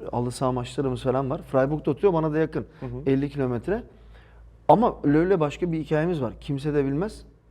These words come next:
Speaker 1: E, onu da buradan söyleyeyim. Bilmiyorum daha öncesinde anlattım mı? Ben Kayseri'de oynuyorum.
Speaker 2: Hı hı.
Speaker 1: Kayseri'de ilk profesyonel imzamı attım on dokuz yaşında.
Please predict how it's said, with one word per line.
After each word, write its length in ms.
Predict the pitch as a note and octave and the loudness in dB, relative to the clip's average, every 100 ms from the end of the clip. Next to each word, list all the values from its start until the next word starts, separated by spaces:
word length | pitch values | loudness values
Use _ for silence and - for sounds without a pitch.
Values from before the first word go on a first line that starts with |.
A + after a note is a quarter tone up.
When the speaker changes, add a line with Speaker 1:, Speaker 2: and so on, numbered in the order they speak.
| - | -6
Speaker 1:
E, 160 | A#2+ A2+ | -2 0
onu 220 | A2+ C3 | 0 2
da 80 | C#3+ | 2
buradan 220 | C#3 D3 C#3 | 0 0 -2
söyleyeyim. 380 | - D3 F3+ | 0 0 0
Bilmiyorum 260 | D3 C#3 B2 | 0 0 2
daha 120 | B2 | 0
öncesinde 240 | B2 A#2+ C3 | 0 -4 -4
anlattım 340 | B2 A#2 F#3+ | -4 -4 -4
mı? 100 | F#3 | -2
Ben 120 | F3+ | -4
Kayseri'de 500 | F3 F3 E3+ F3 D3 | -2 -4 -2 -2 0
oynuyorum. 260 | A2+ G2+ F2 - | 0 -2 -10 -14
Speaker 2:
Hı 40 | |
hı. 40 | A#2+ C3 - - - | -16 -14 -20 -20 -6
Speaker 1:
Kayseri'de 580 | F#3 F#3+ E3 E3 F3+ | -2 0 2 2 2
ilk 140 | F3 D#3+ | -2 -4
profesyonel 460 | E3+ D3+ D3+ D#3+ | -2 -2 -2 0
imzamı 320 | D#3 D3 D3+ C#3+ | 0 0 0 -2
attım 220 | - A#2+ | -2 0
on 120 | C3+ | 2
dokuz 180 | C3 G#2+ | 0 -2
yaşında. 420 | G#2+ A#2 A#2 G3+ | -6 -4 -4 -6